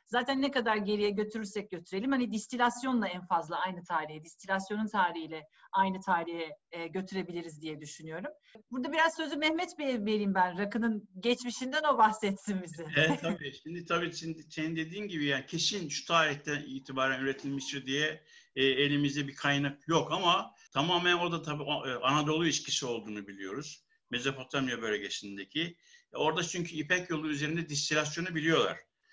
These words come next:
Speaker 2: E,
Speaker 1: Hı hı.
Speaker 2: orada esans yapıyorlar, aroma yapıyorlar. Onlar da şarap üretiyorlar tabii önce. İlk üret-, içki, bira, ondan sonra şarap. Şarap üretince yani bunun posalarını değerlendirmek amacıyla,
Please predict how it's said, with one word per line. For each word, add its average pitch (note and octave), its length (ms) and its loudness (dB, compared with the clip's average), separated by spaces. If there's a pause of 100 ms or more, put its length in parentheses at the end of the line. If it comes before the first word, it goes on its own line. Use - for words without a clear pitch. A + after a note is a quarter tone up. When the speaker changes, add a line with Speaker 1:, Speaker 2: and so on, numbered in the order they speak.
(180)
Speaker 2:
E, A2+ 200 2
Speaker 1:
Hı A2 60 6
hı. G2+ 40 6
Speaker 2:
orada G2+ 260 4
esans - 420 -2
yapıyorlar, G2 440 -4
aroma B2 300 -2
yapıyorlar. G#2+ 520 -4 (480)
Onlar G3 540 0
da F3+ 400 2
şarap F#3+ 360 6
üretiyorlar A#2 500 0
tabii F#2 180 -16
önce. F2+ 360 -8 (360)
İlk D3 480 -6
üret-, A#2+ 300 -6
içki, A#2+ 640 -2
bira, C3 300 6
ondan B2 140 -4
sonra A#2+ 200 -6
şarap. B2+ 520 0 (360)
Şarap F3+ 300 2
üretince F#3 760 2
yani D#3 420 -2
bunun E3+ 560 -8
posalarını C#3 800 2
değerlendirmek D3 640 4
amacıyla, A#2+ 720 -4